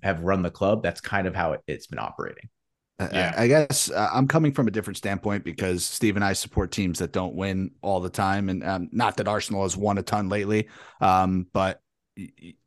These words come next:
Speaker 2: I would guarantee you if we asked fans of that team, more people would, I think they'd rather have a trophy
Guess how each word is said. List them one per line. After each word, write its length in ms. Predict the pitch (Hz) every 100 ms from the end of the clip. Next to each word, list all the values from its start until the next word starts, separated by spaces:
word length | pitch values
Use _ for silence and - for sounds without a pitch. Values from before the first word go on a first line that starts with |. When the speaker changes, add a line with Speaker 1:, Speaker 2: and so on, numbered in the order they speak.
| _
Speaker 2:
I 180 | 107 120
would 300 | 123 123 110 - _ _ - _ _ _ -
guarantee 460 | 143 139 135 143
you 220 | 131 120 117
if 120 | -
we 100 | 110
asked 260 | 113 110 120
fans 280 | 113 104
of 60 | 107
that 180 | 110 107
team, 400 | 113 113 117 107
more 480 | 98 104 113 123 120 - _ _ _ _ _ _ _ _ _ _ _ _ _
people 420 | - 120 113 107 101
would, 260 | 101 82 - - - - 87 - -
I 120 | 107
think 200 | 135 131
they'd 140 | 113
rather 300 | 110 113 104
have 180 | 110 90
a 40 |
trophy 460 | - 90 85 71